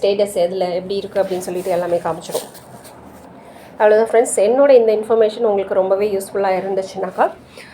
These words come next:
ஆ, இந்த வீடியோவை லைக் பண்ணுங்க, சப்ஸ்கிரைப் பண்ணுங்க, மறக்காம வந்து உங்க friends and ஃபேமிலிக்கு ஷேர் பண்ணுங்க. கண்டிப்பா என்னோட சேனலை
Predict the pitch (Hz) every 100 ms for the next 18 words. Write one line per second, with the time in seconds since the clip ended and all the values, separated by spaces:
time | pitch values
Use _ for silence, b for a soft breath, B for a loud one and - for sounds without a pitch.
0 | B - 196 196 196 202 190 202 214 208
1 | 240 254 196 185 - 202 190 196 294 -
2 | 180 - 214 208 185 175 247 226 185 208
3 | 208 226 208 196 175 214 202 185 185 170
4 | 180 208 208 202 196 180 185 302 403 B
5 | B B - 226 220 214 175 175 160 -
6 | 208 208 220 220 190 202 392 - 208 185
7 | 202